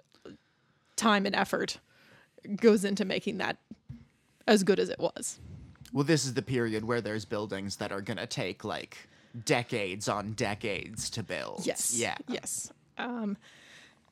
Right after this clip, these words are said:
Speaker 1: and keep in mind that, um, Italy is still made up of city-states. We're not done with that yet.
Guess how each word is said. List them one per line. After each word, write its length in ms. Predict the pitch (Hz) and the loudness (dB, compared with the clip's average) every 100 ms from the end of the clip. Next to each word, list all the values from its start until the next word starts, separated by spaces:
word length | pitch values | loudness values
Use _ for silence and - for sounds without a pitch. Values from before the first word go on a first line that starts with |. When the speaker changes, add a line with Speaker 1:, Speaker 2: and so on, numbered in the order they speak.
| - | 4
Speaker 1:
and 240 | 247 262 | 6 8
keep 200 | 320 339 | 8 8
in 120 | 415 | 8
mind 340 | 349 330 294 262 | 8 10 8 8
that, 420 | 214 240 240 - | 6 6 4 4
um, 260 | 247 233 220 | 4 6 6
Italy 320 | 247 302 349 320 | 8 8 8 8
is 140 | 285 | 6
still 300 | - 269 277 | 8 10 10
made 200 | 247 208 | 10 10
up 140 | 214 | 8
of 120 | 214 180 | 4 2
city-states. 720 | - 170 185 185 175 - - | 2 2 4 4 4 2 2
We're 140 | 202 | 4
not 260 | 202 220 190 | 8 6 8
done 180 | 202 190 | 6 6
with 140 | 190 | 2
that 200 | - 202 | 0 2
yet. 300 | 185 190 226 | 2 2 0